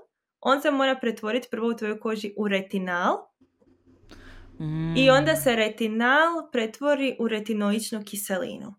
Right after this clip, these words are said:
Speaker 1: Tako, na
Speaker 2: Ok.
Speaker 1: primjer, ako ti staviš, e, nula tri posto retinola, jedan dio njega se izgu-, e, se pretvori u retinal, jedan dio se izgubi.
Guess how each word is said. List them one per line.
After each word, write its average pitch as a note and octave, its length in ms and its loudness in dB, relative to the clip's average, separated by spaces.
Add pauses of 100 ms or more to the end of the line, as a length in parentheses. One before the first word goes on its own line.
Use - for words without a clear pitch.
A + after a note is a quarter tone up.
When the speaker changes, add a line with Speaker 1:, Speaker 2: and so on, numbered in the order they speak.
(540)
Speaker 1:
Tako, A3+ 280 4
na C#4 80 0
Speaker 2:
Ok. A#3+ 80 -2
Speaker 1:
primjer, B3 320 0
ako A#3 220 0
ti B3 180 -6
staviš, A#3 680 -4
e, G3+ 260 -4
nula A3+ 280 -2
tri A3 320 -6
posto G#3 320 -8
retinola, F#3+ 880 -4 (500)
jedan A#3+ 480 4
dio A#3 240 2
njega A3+ 360 2
se G3+ 180 -4
izgu-, G3 440 -4 (280)
e, G#3 40 -4
se G3+ 140 -4
pretvori G#3 400 -2
u G3+ 80 0
retinal, A3+ 600 0
jedan G#3+ 240 0
dio G3+ 160 0
se - 160 -8
izgubi. - 500 -12